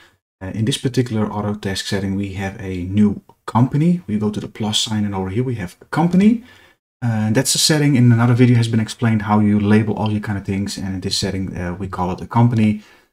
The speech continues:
but like some people refer to a, a client. That's why I probably use those ones, uh,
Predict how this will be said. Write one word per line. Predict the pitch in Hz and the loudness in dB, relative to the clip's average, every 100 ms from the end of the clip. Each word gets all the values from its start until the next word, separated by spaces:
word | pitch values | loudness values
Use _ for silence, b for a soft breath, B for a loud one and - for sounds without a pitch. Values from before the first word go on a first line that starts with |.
| - | -6
but | 143 | -4
like | 139 131 123 | -2 -2 0
some | 127 | 0
people | 120 117 107 101 | 0 0 0 0
refer | 104 - 101 | -4 -2 -2
to | - 95 | -2 -6
a, | 87 90 87 | -4 -4 -4
a | - 82 | -8 -10
client. | - 80 - 87 | -8 -8 -8 -8
That's | 92 | -8
why | 104 98 92 | -4 -4 -6
I | |
probably | 90 101 98 98 | -6 -4 -2 -2
use | 98 | -4
those | 95 90 - | -6 -8 -6
ones, | 92 - - | -6 -6 -10
uh, | 87 80 | -10 -12